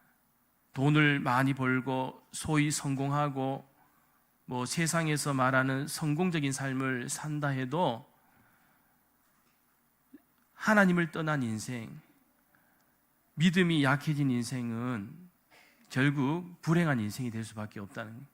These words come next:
그래서, 어, 우리가 이 오늘 이 히브리서의 십일 장에 등장하고 있는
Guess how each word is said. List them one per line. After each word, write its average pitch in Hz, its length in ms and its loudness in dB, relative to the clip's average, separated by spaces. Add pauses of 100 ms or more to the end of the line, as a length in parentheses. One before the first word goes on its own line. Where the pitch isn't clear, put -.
(1500)
그래서, 160 680 2 (420)
어, - 640 -10
우리가 151 720 4 (260)
이 160 160 -4
오늘 160 560 2 (260)
이 165 140 -4
히브리서의 151 1700 -2 (240)
십일 165 320 -6
장에 156 240 0
등장하고 143 540 2
있는 135 420 2